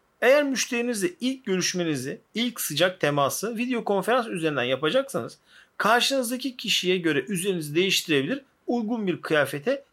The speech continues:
geçiş yapabilirsiniz. Ama siz zaten bunu biliyorsunuz. Benim ilave etmek istediğim şey tedbir alabilirsiniz. Görüşme öncesi modeminizi tekrar başlatabilir,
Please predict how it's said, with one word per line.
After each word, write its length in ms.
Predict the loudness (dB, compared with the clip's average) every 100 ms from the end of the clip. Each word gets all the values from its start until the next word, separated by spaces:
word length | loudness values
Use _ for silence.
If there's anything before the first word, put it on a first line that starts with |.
| -4
geçiş 400 | 0 2 2 2
yapabilirsiniz. 800 | 0 0 -2 -4 -4 -6 -10 -12 _ _ _ -2
Ama 200 | 0 0
siz 200 | -2 0
zaten 340 | 0 2 -2
bunu 160 | -2 -6
biliyorsunuz. 540 | 0 0 0 -6 -12 _ _ _
Benim 380 | -2 0 0 -2
ilave 340 | 2 4 4
etmek 240 | 2 -2 -8
istediğim 420 | -6 -4 -4 -2
şey 220 | -4 -6 -12 _ -6
tedbir 440 | -4 -2 -2 2
alabilirsiniz. 760 | 6 6 2 -4 -8 -12 -14 -18 _ _ _ -6
Görüşme 480 | 2 2 2 2 0
öncesi 480 | 0 -2 -4 -4
modeminizi 680 | 0 0 0 -2 -6 -8 -2
tekrar 400 | -2 2 2 4
başlatabilir, 640 | 2 2 0 -2 -2 -6